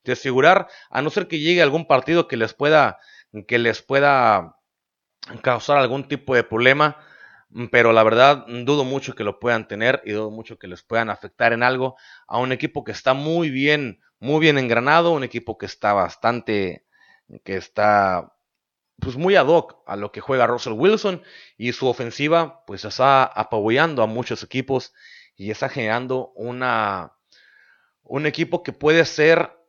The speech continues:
bueno, que va a ser, o que puede, puede o va a llegar a ser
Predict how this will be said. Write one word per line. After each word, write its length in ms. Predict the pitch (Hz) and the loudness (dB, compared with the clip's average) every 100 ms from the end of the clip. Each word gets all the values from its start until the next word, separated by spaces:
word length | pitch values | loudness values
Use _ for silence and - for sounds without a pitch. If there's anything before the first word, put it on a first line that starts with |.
| _ _ _ | _ _ _
bueno, 260 | 127 139 135 | -6 -6 -2
que 80 | |
va 80 | 120 | 0
a 40 | 135 | 2
ser, 200 | 151 139 | 0 0
o 140 | 113 | -2
que 100 | - | -4
puede, 280 | - 151 139 _ - _ | -4 -2 -2 _ -20 _
puede 480 | - 190 233 285 - - | 2 4 4 2 -6 -8
o 140 | 117 | 0
va 100 | 151 | 2
a 40 | 180 | 4
llegar 240 | 151 175 | 4 4
a 60 | 151 | 4
ser 400 | 147 185 - | 2 2 2